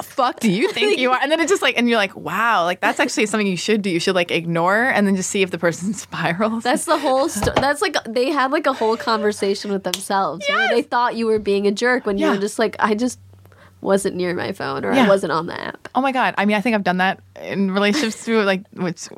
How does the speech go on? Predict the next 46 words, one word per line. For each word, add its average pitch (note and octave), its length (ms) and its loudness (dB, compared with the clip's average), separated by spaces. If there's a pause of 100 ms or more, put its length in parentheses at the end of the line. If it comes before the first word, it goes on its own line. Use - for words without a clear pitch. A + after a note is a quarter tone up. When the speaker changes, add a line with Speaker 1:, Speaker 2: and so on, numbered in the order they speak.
Speaker 1:
with F#3 200 -2
whatever, G#3 400 0
a G3+ 80 2
long G3+ 160 0
time G#3 220 0
ago, B3+ 340 2 (200)
but G3+ 140 0
the F#3+ 140 0
other F3+ 140 0
phone F3+ 220 0
was G3 140 2
in F#3+ 60 4
their E3+ 120 0
car D#3 340 2
or F#3+ 60 2
something. A#3+ 440 0 (180)
But, F#3 260 -2
uh, D#3+ 240 2 (280)
yeah, D4 80 0 (120)
that C4 120 2
actually D#4+ 320 0
just A3 120 -2
happened. A3 320 2
That C4+ 40 4
happened F4+ 200 2
recently C4+ 340 2
to G3 60 2
me F#3+ 140 4
where F3 120 4
it's F3 120 -2
like F3+ 280 -2
a F3+ 100 2
thing G#3+ 260 0
ended E3+ 300 2
and E3 120 -2
then, D#3+ 140 0
like, D3+ 240 -4 (320)
I E3 100 0
just D#3+ 280 -4
didn't, E3 300 0
I E3 60 0
needed E3 260 0
space D3+ 280 -2
from F3 100 -4
the D#3+ 60 -2
guy. D#3+ 440 0